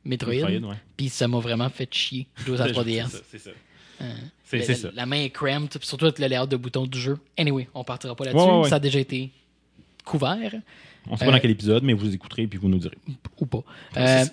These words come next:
Speaker 1: donc, en trois D S, euh, WarioWare Gold, le best of the WarioWare.
Speaker 2: Tu sais, la Switch, me semble, ça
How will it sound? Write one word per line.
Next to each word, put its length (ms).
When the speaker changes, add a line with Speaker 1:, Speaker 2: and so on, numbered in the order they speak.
Speaker 1:
donc, 180
en 60
trois 180
D 120
S, 520
euh, 320
WarioWare 520
Gold, 600
le 120
best 240
of 100
the 40
WarioWare. 600
Speaker 2:
Tu 100
sais, 140
la 120
Switch, 300
me 40
semble, 180
ça 220